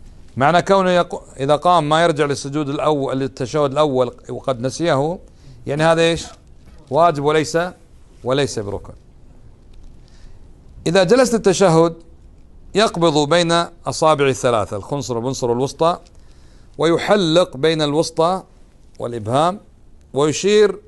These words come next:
بالسبابة وتسمى السباحة، ويبسط يده اليسرى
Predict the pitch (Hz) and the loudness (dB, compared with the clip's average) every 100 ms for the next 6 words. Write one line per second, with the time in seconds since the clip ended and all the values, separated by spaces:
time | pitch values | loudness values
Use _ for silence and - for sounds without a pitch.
0 | - - - 135 - 156 127 143 180 165 | -20 -20 -12 -10 -4 -4 -2 2 2 2
1 | 156 120 - 160 151 - 147 127 123 139 | 0 -2 -6 -4 -4 -2 -2 -2 0 0
2 | - - - - - - - - - - | 0 -8 -20 -20 -20 -20 -20 -20 -20 -20
3 | - - - - - - - - - - | -20 -20 -20 -20 -20 -20 -20 -20 -20 -20
4 | - - - - - - - - 170 214 | -20 -20 -20 -20 -20 -20 -10 0 2 2
5 | - 165 160 160 147 147 139 - 117 | 0 0 2 2 0 0 -4 -2 -4